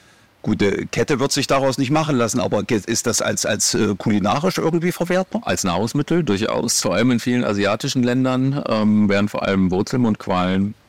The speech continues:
Speaker 2: häufig gegessen. Wofür Quallen außerdem noch verwendet werden, ist, ähm, Kosmetikprodukte. Quallen enthalten ja viel Kollagen.
Speaker 1: Ja,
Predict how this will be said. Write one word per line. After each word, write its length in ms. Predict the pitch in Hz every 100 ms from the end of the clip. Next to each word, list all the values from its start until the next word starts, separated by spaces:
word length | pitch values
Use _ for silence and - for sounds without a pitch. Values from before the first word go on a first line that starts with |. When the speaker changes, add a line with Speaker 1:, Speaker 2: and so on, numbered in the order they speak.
| -
Speaker 2:
häufig 400 | 90 92 - - _
gegessen. 420 | - 82 - - - _ _ _ _ _ -
Wofür 360 | - 104 -
Quallen 300 | 101 104 101
außerdem 280 | 98 113 104
noch 120 | 104 107
verwendet 460 | 131 117 117 110
werden, 400 | 110 107 107 107
ist, 480 | - 101 - - -
ähm, 480 | - 98 92 92 95 - _ _ _ _ _
Kosmetikprodukte. 1000 | - - 117 104 - 92 87 - - 73 - _ _ _ _
Quallen 400 | - 95 95 117
enthalten 440 | 113 98 98 - 104
ja 300 | 92 92 98 _ _
viel 420 | - 98 101 104 -
Kollagen. 640 | - 95 82 175 - 240 - _
Speaker 1:
Ja, 200 | - -